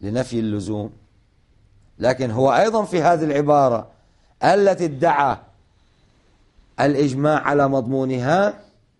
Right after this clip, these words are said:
نفى الملك،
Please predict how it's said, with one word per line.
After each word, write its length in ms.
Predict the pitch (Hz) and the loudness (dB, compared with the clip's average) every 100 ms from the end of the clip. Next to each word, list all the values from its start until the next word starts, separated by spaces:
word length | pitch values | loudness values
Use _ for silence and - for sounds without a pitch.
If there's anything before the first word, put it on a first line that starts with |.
| _ _ _ _ _ _ _ _ _ _ _ _ _ _ 98 | _ _ _ _ _ _ _ _ _ _ _ _ _ _ -8
نفى 320 | 131 147 165 | -6 -2 0
الملك، 600 | 156 147 220 220 - | 2 2 0 -2 -10